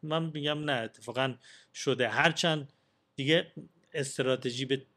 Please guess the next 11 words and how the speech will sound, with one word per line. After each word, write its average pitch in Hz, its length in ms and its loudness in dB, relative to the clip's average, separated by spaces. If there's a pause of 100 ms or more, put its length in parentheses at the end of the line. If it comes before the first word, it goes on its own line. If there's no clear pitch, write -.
(360)
اه، 120 440 -16
صرف 131 480 -2
یه 131 460 2
سند 127 500 -2
استراتژیک 123 960 -2
بودن 135 680 -4 (540)
کارایی 139 400 4
نداره، 127 380 2
باید 123 260 -2
دائماً 131 420 0
این 151 400 -6